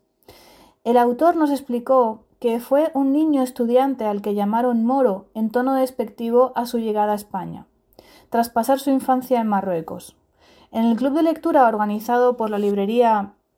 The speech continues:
Proteo de Málaga, en colaboración con la Asociación Marroquí, el autor explicaba que él no sabía lo que era la islamofobia hasta que se refirieron a él con esta palabra por primera vez en el aula.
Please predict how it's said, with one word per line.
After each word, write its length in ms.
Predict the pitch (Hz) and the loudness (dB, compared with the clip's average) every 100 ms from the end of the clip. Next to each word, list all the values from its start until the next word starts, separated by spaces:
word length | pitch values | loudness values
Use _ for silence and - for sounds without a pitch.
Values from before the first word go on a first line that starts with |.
| _ _ _ _ | _ _ _ _
Proteo 400 | - 226 208 233 | -4 -4 0 0
de 120 | 220 208 | 2 2
Málaga, 460 | 254 285 247 240 | 4 4 2 0
en 80 | 262 | 0
colaboración 640 | 233 196 196 190 196 208 | 0 0 0 -2 -4 -4
con 140 | 220 226 | -2 -4
la 60 | |
Asociación 460 | 233 220 214 208 208 | -4 -6 -6 -4 -2
Marroquí, 680 | 196 196 196 254 247 247 - - - _ - | -2 -2 -2 0 0 -2 -12 -20 -20 _ -4
el 180 | 240 | 2
autor 400 | 240 247 247 349 | 2 2 2 2
explicaba 680 | 349 - 262 254 277 285 269 | 0 -4 -6 0 2 4 2
que 420 | 277 240 208 208 - | 0 -2 -2 -4 0
él 280 | 269 302 294 | 0 0 -2
no 220 | 247 302 | -2 0
sabía 460 | 302 269 277 294 240 | 0 2 2 2 2
lo 140 | 208 | 0
que 120 | 214 | -2
era 100 | 226 | -2
la 80 | 226 | -2
islamofobia 840 | 226 220 214 208 220 214 233 277 277 | -2 -2 -4 -4 -2 0 0 0 -2
hasta 240 | 240 226 | -4 -4
que 80 | 220 | -4
se 140 | 226 | -4
refirieron 600 | 214 220 226 214 269 294 | -4 -2 0 2 2 2
a 160 | 262 240 | 0 0
él 140 | 262 | -2
con 180 | 262 226 | -4 -4
esta 300 | 233 240 247 | -4 -4 -4
palabra 540 | 226 214 208 233 262 - | 0 0 2 0 -2 0
por 180 | 247 247 | 0 2
primera 380 | 240 226 233 | -2 0 0
vez 360 | 220 247 311 _ _ _ _ - | 0 -2 -6 _ _ _ _ -4
en 120 | 226 | -2
el 140 | 208 | 2
aula. 380 | 190 180 180 | 2 0 -4